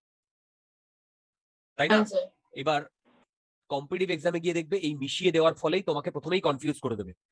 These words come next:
Speaker 1: তার মানে তুমি যেটা জানতে, সেটাতেও তুমি ভুল করে আসবে,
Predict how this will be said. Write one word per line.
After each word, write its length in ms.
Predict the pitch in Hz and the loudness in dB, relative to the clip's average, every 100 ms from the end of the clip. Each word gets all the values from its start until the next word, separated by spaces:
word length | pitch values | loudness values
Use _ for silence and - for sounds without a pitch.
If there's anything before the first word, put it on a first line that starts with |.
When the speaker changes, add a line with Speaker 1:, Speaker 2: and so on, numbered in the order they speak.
| _ - | _ -2
Speaker 1:
তার 100 | 156 | 0
মানে 100 | 180 | 2
তুমি 160 | 202 | 0
যেটা 200 | 190 202 | 2 2
জানতে, 440 | 160 151 175 156 151 _ - | 4 2 2 -2 -4 _ -8
সেটাতেও 380 | 170 180 202 202 | -2 0 2 2
তুমি 160 | 190 | 0
ভুল 200 | 147 139 | -2 -4
করে 200 | 135 110 | -2 -2
আসবে, 260 | 101 87 | -4 -8